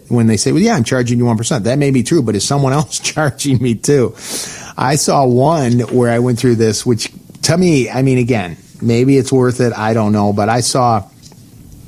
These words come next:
you know, in someone's statements, they were charging a fee to manage the account. Then they were charging a financial planning fee. And quite frankly, my opinion was when I looked at this person's, what they had done for them, I was like,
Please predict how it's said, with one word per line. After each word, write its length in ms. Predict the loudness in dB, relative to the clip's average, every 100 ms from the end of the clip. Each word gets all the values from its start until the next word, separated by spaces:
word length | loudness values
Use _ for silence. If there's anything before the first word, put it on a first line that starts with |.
| -10 0 2 2
you 160 | 2 2
know, 120 | 2
in 100 | 0
someone's 340 | 0 0 0
statements, 420 | 0 0 0 -2 0
they 100 | -2
were 100 | 0
charging 400 | -2 0 0 0
a 40 |
fee 200 | 2 2
to 60 | 4
manage 320 | 2 0 -2
the 80 | -4
account. 360 | -4 -4 -6 -10 -20 -20 -20 -4
Then 320 | 0 2 2
they 140 | 2 2
were 140 | 2
charging 520 | 2 0 0 0 -2 0
a 120 | -2
financial 520 | 0 0 0 0 -4
planning 440 | -2 0 2 2
fee. 420 | 0 2 2 0 -2
And 220 | -2 -2
quite 240 | -2 -4 -2
frankly, 380 | -4 -2 0
my 160 | 0 0
opinion 400 | -2 -2 0 0
was 180 | 0 0
when 100 | 0
I 40 |
looked 240 | 0 -2 -4
at 80 |
this 120 | -6 -2
person's, 540 | -2 0 0 -2 -2
what 200 | -4 0
they 80 | -2
had 80 | 0
done 200 | -2 -2
for 120 | -4
them, 240 | -4 -4 -6 -18 -20 -20 -20 -20 -20 -8
I 200 | -4 -2
was 180 | -2 -2
like, 240 | -4 -6